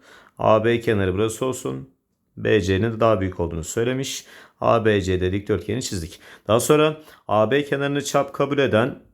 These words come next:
çember D C'ye E noktasına teğet demiş. Yani bu A B'yi çap kabul eden çember D C'ye teğet olduğuna göre şöyle bir yarım çember oluşur. Gördüğünüz gibi üst tarafta D C'ye teğet olduğunu söylüyor.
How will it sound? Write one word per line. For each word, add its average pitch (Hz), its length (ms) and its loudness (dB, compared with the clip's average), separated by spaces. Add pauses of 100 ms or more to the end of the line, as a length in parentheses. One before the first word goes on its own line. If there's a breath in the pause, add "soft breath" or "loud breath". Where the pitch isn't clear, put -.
çember 120 640 0
D 107 220 4
C'ye 120 360 2
E 131 300 -2
noktasına 123 480 -4
teğet 120 300 -2
demiş. 82 300 -6
Yani 131 220 2
bu 127 100 2
A 123 180 4
B'yi 123 160 0
çap - 240 -6
kabul 123 200 -2
eden 123 220 0
çember 113 500 0 (320 loud breath)
D 101 200 2
C'ye 113 280 2
teğet 123 280 0
olduğuna 127 380 0
göre 104 260 0
şöyle 127 340 -2
bir 127 60 -2
yarım 120 260 2
çember 120 360 0
oluşur. 92 480 -6 (360 soft breath)
Gördüğünüz 101 460 -2
gibi 82 160 0
üst 113 240 -2
tarafta 92 460 0
D 101 220 2
C'ye 98 280 0
teğet 104 300 -2
olduğunu 107 300 0
söylüyor. 127 500 0